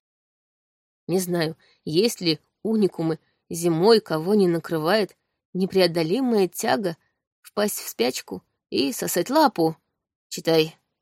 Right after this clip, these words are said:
забросить регулярные тренировки. И последнее, но немаловажное.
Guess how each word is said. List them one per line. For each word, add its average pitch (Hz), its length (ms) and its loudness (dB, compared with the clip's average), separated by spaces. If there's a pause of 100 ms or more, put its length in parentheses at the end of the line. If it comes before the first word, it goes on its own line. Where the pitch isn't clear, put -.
забросить 185 800 0
регулярные 185 560 4
тренировки. 185 580 0 (840)
И 165 240 4
последнее, 175 720 -2 (400)
но 165 300 0
немаловажное. 190 920 2